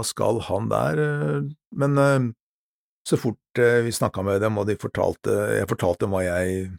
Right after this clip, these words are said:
driver med, så jeg snakket faktisk med han, eller på mail da, med han Tom i dag tidlig, så de syntes det var veldig gøy at jeg kom, og de... og Karen da, hun var jo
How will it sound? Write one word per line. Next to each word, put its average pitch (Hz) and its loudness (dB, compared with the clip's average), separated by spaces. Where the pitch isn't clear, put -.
driver 104 -6
med, 147 -4
så 143 -4
jeg 151 2
snakket 175 -2
faktisk 143 -4
med 156 0
han, 147 0
eller 139 4
på 143 -2
mail 139 2
da, 190 -4
med 156 0
han 143 0
Tom 120 0
i 131 0
dag 117 0
tidlig, 123 -2
så 127 2
de 117 2
syntes 139 0
det 147 0
var 143 2
veldig 156 2
gøy 113 0
at - -8
jeg 113 -2
kom, 170 0
og 135 -2
de... 139 0
og - -6
Karen 151 2
da, 220 0
hun 170 2
var 123 2
jo 127 0